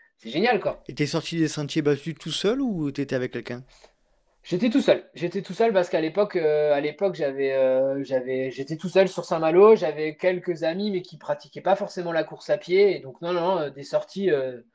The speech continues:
Speaker 1: des sorties solo au début.
Speaker 2: Et alors, euh, donc j'imagine qu'à un moment donné, comme nous tous, euh, tu chopes, euh, on va dire, le virus.
Speaker 1: Ah bah.
Speaker 2: Tu, tu, tu, tu participes à ton premier trail ou à ta première course nature. Et puis tu glisses, euh, comme nous tous ou comme beaucoup d'entre nous, gentiment, euh,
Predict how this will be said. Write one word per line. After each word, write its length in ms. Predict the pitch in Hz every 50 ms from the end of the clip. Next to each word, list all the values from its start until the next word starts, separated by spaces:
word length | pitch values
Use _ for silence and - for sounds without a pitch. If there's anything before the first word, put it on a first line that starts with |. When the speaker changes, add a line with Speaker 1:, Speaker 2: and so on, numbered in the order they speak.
| _ _ -
Speaker 1:
des 80 | 135
sorties 280 | - 175 160 - 220 220
solo 300 | - 240 226 214 202 170
au 40 | -
début. 240 | 139 131 117 113 - - _ _ _ _ _ - - - - - - - _ _ _ _ _ _ _ _ -
Speaker 2:
Et 140 | - 170 170
alors, 400 | 156 156 170 185 - - - -
euh, 460 | - 165 156 151 143 143 143 139 139 127
donc 140 | 143 156
j'imagine 440 | 143 139 160 160 151 143 139 170 185
qu'à 140 | 175 170 147
un 20 |
moment 240 | 143 143 139 143 143
donné, 240 | 139 139 135 147 156
comme 180 | 156 151 131 131
nous 160 | 135 139 135
tous, 300 | 135 - 160 175 - -
euh, 760 | 143 127 123 120 117 117 117 117 117 113 113 113 113 110 107 107 -
tu 160 | - - 123
chopes, 320 | - - 151 151 147 - 135
euh, 160 | 123 120 117
on 100 | 117 117
va 100 | 120 120
dire, 160 | 117 127 123
le 80 | 120 117
virus. 640 | 110 110 120 117 139 170 180 - - - - - _ _ _ - - - -
Speaker 1:
Ah 100 | - - -
bah. 120 | - -
Speaker 2:
Tu, 320 | - - - 131 131 127 110
tu, 160 | - 135 127 - - 131
tu, 320 | - - 147 143 135 131 -
tu 300 | - - 139 139 135 127
participes 560 | - - 135 - - - 127 - 160 151 -
à 80 | 131 123
ton 160 | - 123 120
premier 260 | 113 - 127 127 123
trail 200 | - - 139 131
ou 120 | 127 113 113
à 60 | 117
ta 100 | - -
première 320 | - - 127 127 123 -
course 220 | - 131 120 - 120
nature. 380 | 117 110 - - 135 151 156
Et 120 | - 123 117
puis 160 | - 139 139
tu 160 | - - 135
glisses, 440 | 117 123 131 156 185 190 - - 147
euh, 260 | 135 123 117 117 113
comme 180 | - 143 143 143
nous 300 | 135 131 135 139 147 147
tous 280 | - - 190 175 -
ou 60 | 143
comme 220 | 131 - 123 123 127
beaucoup 240 | 131 135 - 147 139
d'entre 260 | 135 123 - 127 127
nous, 180 | 135 147 143
gentiment, 600 | 120 135 143 135 135 - 139 135 135 143 139 127
euh, 140 | 120 120 110